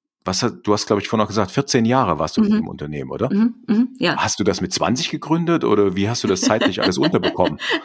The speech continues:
Speaker 1: Das
Speaker 2: Also
Speaker 1: ist ja unfassbar.
Speaker 2: <laughs> Du bist sehr charmant, herzlichen Dank. Ähm, <coughs> ich bin nicht die Gründerin dieses Unternehmens.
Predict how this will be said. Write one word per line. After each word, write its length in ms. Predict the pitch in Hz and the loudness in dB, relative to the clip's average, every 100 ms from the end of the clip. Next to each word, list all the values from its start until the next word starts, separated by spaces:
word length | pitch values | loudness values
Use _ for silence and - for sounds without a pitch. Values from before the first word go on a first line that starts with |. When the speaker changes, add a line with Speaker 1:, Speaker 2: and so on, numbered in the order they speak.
| 254 262 - | -4 -4 -6
Speaker 1:
Das 140 | - 233 | -4 0
Speaker 2:
Also 160 | 240 | 2
Speaker 1:
ist 40 | 214 | 4
ja 180 | 98 | 4
unfassbar. 760 | - - 120 - 139 - 95 92 | 2 2 2 2 0 2 0 0
Speaker 2:
<laughs> 920 | - - 440 - 381 - 302 - - - | -2 -2 -2 -2 -4 -2 -4 -4 -6 -4
Du 80 | 214 | -2
bist 220 | 226 - | -2 0
sehr 120 | - | -2
charmant, 420 | - - 226 233 | -2 -4 -4 -6
herzlichen 340 | - - 180 180 | -8 -10 -10 -4
Dank. 300 | 233 320 - - - - 269 - | -4 -4 -10 -12 -12 -12 -8 -2
Ähm, 640 | 214 226 214 202 180 - _ _ _ - | 2 2 0 -4 -8 -12 _ _ _ -2
<coughs> 400 | - - 247 - - _ - - | -2 0 -2 -4 -12 _ -12 -6
ich 160 | 254 | -2
bin 400 | 285 285 240 240 | 0 0 2 4
nicht 220 | 269 - 269 | 4 2 -2
die 80 | |
Gründerin 520 | 233 269 277 208 143 170 | 0 2 2 2 -2 -6
dieses 280 | 165 - | -8 -8
Unternehmens. 760 | - 147 165 170 - 156 - | -10 -8 -8 -8 -8 -10 -12